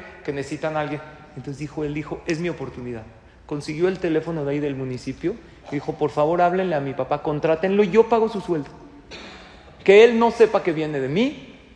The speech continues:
Le hablan y le dicen, "Señor, ¿qué cree?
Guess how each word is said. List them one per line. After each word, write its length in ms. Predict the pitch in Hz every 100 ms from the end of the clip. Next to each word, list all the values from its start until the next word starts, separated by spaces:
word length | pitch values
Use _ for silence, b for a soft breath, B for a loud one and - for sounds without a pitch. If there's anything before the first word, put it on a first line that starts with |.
| - - - - - -
Le 140 | 131 127
hablan 360 | 151 180 202
y 40 | 139
le 120 | 139
dicen, 320 | 139 156 139 B B B
"Señor, 400 | - 165 185 190
¿qué 140 | 208
cree? 480 | 202 208 190 - B